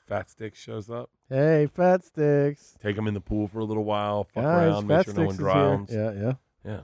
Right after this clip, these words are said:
Speaker 1: I, I, I would love that.
Speaker 2: Okay.
Speaker 1: I would love for me and Leanne to go on vacation with you guys, but we just, here's the deal. We show up, same location what you do,
Speaker 2: Mm-hmm.
Speaker 1: and then I kinda like, like, almost like I'm a ghost,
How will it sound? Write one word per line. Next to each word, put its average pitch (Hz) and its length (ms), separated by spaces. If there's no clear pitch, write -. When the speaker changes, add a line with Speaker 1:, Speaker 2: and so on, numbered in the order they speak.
Speaker 1:
I, 104 80
I, 104 500
I - 20
would 95 140
love 85 220
that. - 180
Speaker 2:
Okay. 151 320
Speaker 1:
I 117 40
would 117 140
love 95 360
for 92 120
me 101 160
and 107 120
Leanne 101 180
to 95 60
go 90 80
on 85 100
vacation 87 380
with 82 100
you 85 60
guys, 85 200
but 98 200
we 101 140
just, 101 280
here's 117 160
the 98 40
deal. 90 260
We 107 100
show 107 300
up, 90 200
same 98 240
location 98 500
what 104 80
you 113 80
do, 127 240
Speaker 2:
Mm-hmm. 104 220
Speaker 1:
and 95 80
then 95 80
I 95 60
kinda 95 240
like, 82 260
like, 101 180
almost 170 260
like 156 100
I'm 101 120
a 85 140
ghost, - 360